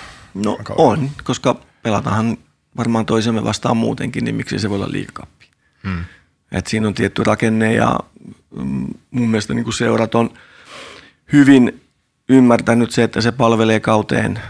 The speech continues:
Speaker 1: valmistautumista ja aika monella on säännöllinen ottelurytmi niin kuin meilläkin.
Speaker 2: Muuten tuohon ottelurytmiin liittyen vielä,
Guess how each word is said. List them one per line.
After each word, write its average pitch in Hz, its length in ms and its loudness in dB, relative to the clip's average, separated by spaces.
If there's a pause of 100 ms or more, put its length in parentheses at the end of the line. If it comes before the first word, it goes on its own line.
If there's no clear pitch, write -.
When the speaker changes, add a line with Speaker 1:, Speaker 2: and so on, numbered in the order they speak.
(140)
Speaker 1:
valmistautumista 113 880 -4
ja 117 100 -4
aika 117 180 -6
monella 110 380 -4
on - 60 -8
säännöllinen 110 500 -6
ottelurytmi 117 560 -10
niin - 160 -6
kuin - 140 -8
meilläkin. - 440 -14 (2000)
Speaker 2:
Muuten 107 300 -2
tuohon 101 260 2
ottelurytmiin 92 640 -6
liittyen 90 440 -8
vielä, 95 240 -6